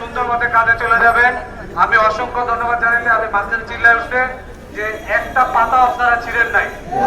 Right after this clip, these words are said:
অনেকে অনেক কোম্পানির ক্ষতি করছে। এটার মাধ্যমে আমাদের ম্যানেজমেন্ট বলছে, টপ ম্যানেজমেন্ট বলছে যে এই লোকগুলা আমাদের লোক, ওদেরকে আমরা নিয়ে নিব, কারণ ওরা আমাদের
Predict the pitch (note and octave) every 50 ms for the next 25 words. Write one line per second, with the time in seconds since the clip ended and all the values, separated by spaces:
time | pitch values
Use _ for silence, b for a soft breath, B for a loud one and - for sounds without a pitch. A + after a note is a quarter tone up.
0 | - - - - - - - - - - A#3+ - - - - C4 B3+ B3 B3 B3
1 | B3 - - A#3+ A#3+ A#3+ A#3 B3+ B3+ B3+ B3 B3 - B3 B3 B3 A#3+ A#3+ A#3 A#3
2 | - A#3 G3+ - - - - - - B3 B3 A#3+ A#3+ A#3+ A#3+ A#3+ B3 B3 B3 B3
3 | A3+ A3 A3+ A3+ A#3 A#3 A3 A3 A3 A3 A3+ - - A#3+ A#3 A#3 A#3 A#3+ A#3 -
4 | A#3+ B3+ C4 C4+ C4+ C4+ - - - F#3+ F#3 - - - A3 A#3 - - A#3+ A#3+
5 | - F#3 - - B3+ B3 - B3 A#3+ B3 B3 C4 C4+ C4 C4 C4 B3 A#3+ A#3 A#3
6 | A#3+ B3+ C4 C4 - - - - - - - - - - - - - - A#3+ A#3
7 | - B3+ B3 - - - C4 B3+ B3+ B3+ C4+ C4 - - G3+ A3+ A#3 A#3 A#3+ A#3+
8 | B3+ B3 - A3 G3+ - - - - - - - - - - - - - A#3+ A#3+
9 | B3+ B3+ - - C4 B3+ A#3+ A#3+ B3 B3 B3+ B3 A#3+ B3 A#3 - - A3 G3+ G3+
10 | G3+ G#3+ A3 A3+ - - A#3 A#3+ B3+ B3 A#3 A3+ A#3 A#3 A#3